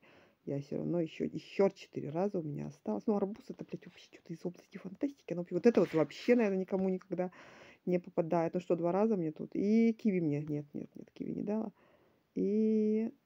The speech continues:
вишни есть еще два раза. Еще шанс на два, на два раза увеличились. И еще на три раза увеличились. Отлично! Все-таки, может быть, лимон мне попадется. Два раза осталось.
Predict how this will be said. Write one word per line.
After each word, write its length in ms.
вишни 760
есть 360
еще 300
два 200
раза. 260
Еще 420
шанс 440
на 80
два, 200
на 360
два 180
раза 220
увеличились. 480
И 100
еще 440
на 140
три 220
раза 240
увеличились. 520
Отлично! 1300
Все-таки, 380
может 260
быть, 140
лимон 280
мне 120
попадется. 580
Два 180
раза 280
осталось. 520